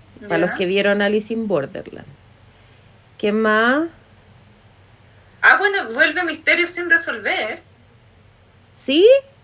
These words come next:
Speaker 1: Eso, espérate,
Speaker 2: Sí,
Speaker 1: que eso no,
Speaker 2: sí.
Speaker 1: no lo había, eso no lo estoy aquí buscando en, en los trending topics.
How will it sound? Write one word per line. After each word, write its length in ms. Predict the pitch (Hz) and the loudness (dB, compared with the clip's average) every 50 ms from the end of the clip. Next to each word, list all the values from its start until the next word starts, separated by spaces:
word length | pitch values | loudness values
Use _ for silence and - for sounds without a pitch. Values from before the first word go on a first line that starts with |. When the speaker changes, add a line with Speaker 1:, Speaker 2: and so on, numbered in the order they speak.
| - - | -16 -10
Speaker 1:
Eso, 220 | - 262 240 - 240 | -8 -8 -8 -8 -6
espérate, 280 | - 262 240 226 - | -2 0 0 0 -2
Speaker 2:
Sí, 80 | - 226 | -4 -6
Speaker 1:
que 60 | 202 | -4
eso 80 | 247 247 | -4 -2
no, 120 | 233 233 | -2 -2
Speaker 2:
sí. 160 | 220 220 240 | 0 0 0
Speaker 1:
no 80 | 247 226 | 0 0
lo 100 | 220 233 | -2 -2
había, 280 | 226 220 233 226 220 214 | -4 -4 -4 -4 -4 -4
eso 300 | 214 - 220 - - 247 | -4 -6 -10 -10 -10 -10
no 140 | 240 233 233 | -8 -8 -10
lo 100 | 226 226 | -10 -12
estoy 200 | - - 233 214 | -10 -6 -4 -4
aquí 240 | 214 214 214 233 226 | -4 -4 -6 -6 -6
buscando 520 | 226 233 - - 240 226 233 226 220 233 | -6 -6 -6 -6 -6 -6 -6 -6 -6 -6
en, 160 | 220 220 208 - | -6 -6 -4 -4
en 260 | 214 214 208 202 208 | -2 -2 0 -2 -2
los 120 | 196 180 - | -4 -6 -6
trending 460 | - 226 226 220 226 226 226 220 208 | -2 0 2 2 2 0 -2 -2 0
topics. 420 | 233 226 214 175 170 156 170 - | 0 0 0 -2 -4 -8 -8 -12